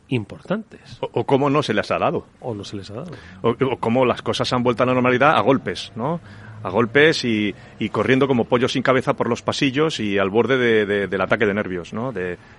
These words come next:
Speaker 2: esto yo lo he vivido, eh, y esto,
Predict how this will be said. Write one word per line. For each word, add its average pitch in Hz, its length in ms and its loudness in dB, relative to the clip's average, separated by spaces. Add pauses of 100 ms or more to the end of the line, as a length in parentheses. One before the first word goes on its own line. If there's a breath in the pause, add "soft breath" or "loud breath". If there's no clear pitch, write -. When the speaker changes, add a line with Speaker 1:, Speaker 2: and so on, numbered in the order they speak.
Speaker 2:
esto - 180 -6
yo 110 140 2
lo 110 40 4
he 104 40 4
vivido, 160 400 4 (500 loud breath)
eh, 95 300 -8
y 98 100 -4
esto, 117 420 0